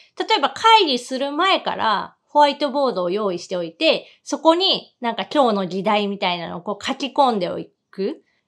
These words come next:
で、えっと、会議が始まったら会議中はみんなそこのホワイトボードを見ながら、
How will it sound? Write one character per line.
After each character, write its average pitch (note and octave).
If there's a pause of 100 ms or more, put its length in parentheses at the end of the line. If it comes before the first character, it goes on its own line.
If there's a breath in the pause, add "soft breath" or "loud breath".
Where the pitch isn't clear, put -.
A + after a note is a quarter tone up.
(180)
で、 F4+
え C#4+
っ D4
と、 C#4
会 F4
議 C4
が B3
始 C4+
ま D4
っ D4+
た D#4+
ら F#4
会 D#4
議 C4
中 D#4
は G4
み C4+
ん C4+
な C4+
そ A#3+
こ C4
の C4+
ホ C4+
ワ C4+
イ C#4
ト D4
ボ D#4+
ー -
ド C4+
を C4
見 C#4+
な E4
が D#4+
ら、 F4+